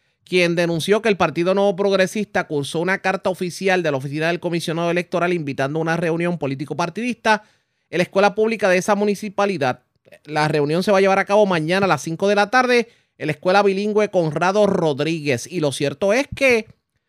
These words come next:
según la senadora García Montes, eh, pues se supone que las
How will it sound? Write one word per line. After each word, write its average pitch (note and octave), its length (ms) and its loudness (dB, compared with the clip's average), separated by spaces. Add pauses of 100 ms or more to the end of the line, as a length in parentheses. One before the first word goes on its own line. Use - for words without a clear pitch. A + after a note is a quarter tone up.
(680)
según C3+ 300 -2
la D#3 100 2
senadora E3+ 420 0
García E3+ 380 0
Montes, A#3 640 2 (640)
eh, C#3+ 960 0
pues C3+ 280 -6 (520)
se D3+ 160 -6
supone F#3 540 -2
que D3+ 260 -2
las C#3 420 -4